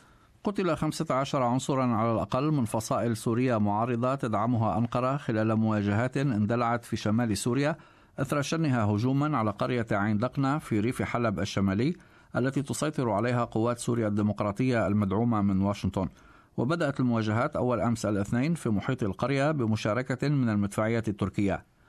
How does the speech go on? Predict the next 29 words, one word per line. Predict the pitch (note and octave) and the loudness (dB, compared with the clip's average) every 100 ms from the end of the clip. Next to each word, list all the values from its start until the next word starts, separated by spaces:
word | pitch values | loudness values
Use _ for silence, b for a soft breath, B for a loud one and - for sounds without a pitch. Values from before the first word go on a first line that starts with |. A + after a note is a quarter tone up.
| b b b b - | b b b b -2
على | C#3+ | -2
خط | D#3 G3 F3+ | -2 -2 -2
آخر، | C#3+ D3 E3 C#3 | 0 0 0 0
أعلن | C3+ D3+ C3+ | 0 0 0
رئيس | A#2 G#2+ C3+ | 0 0 0
الوزراء | A2 A2 B2 G2+ | 0 2 0 -2
التركي | - G2+ B2 C#3+ | -2 -4 0 0
بن | C3+ | 0
علي | G#2+ A2 G#2 | 0 2 2
يلدرم | A2 A2 G2+ F#2+ | 2 0 0 0
أمس | - C3 D3 | 0 -2 -2
أن | A#2 A#2 | -2 0
الرئيس | G2+ F#2 C3 C3 | 0 0 -2 0
رجب | A#2 A2 A2 | -2 -2 -2
طيب | - G#2 F#2+ | -2 0 0
أردوغان | F2 G2+ G2+ A#2 D#3+ - B B B | 0 0 0 0 -2 -4 B B B
سيقوم | - C3 A#2+ E3 D3+ G#2+ | -4 -2 0 0 2 2
بجولة | G#2 B2 C3 A#2 G2+ | 2 2 0 0 -2
خليجية | - A2 G#2 A2 C3 D3 | -2 0 2 2 2 0
يزور | C#3+ G2+ B2 A#2+ | 0 0 2 0
خلالها | G#2+ A2 A#2+ A2+ G#2 | 0 0 0 0 -2
السعودية | G2 G2+ G2+ A#2+ A#2 | -2 0 0 2 2
والكويت | G2+ G2 G2 A2+ G#2+ G2+ | 2 0 0 -2 0 -2
وقطر | G2 B2 C#3+ D3 | -2 -2 -2 -4
في | C#3+ | -4
الثالث | A#2 C3 B2 G2+ | -4 -2 -2 0
والعشرين | A2 G2+ F#2+ - C3 D#3 | 0 0 0 0 0 2
والرابع | A2 G#2 A2 G#2+ | 0 0 0 0
والعشرين | G2 F#2+ F#2 - B2+ | 2 2 0 0 0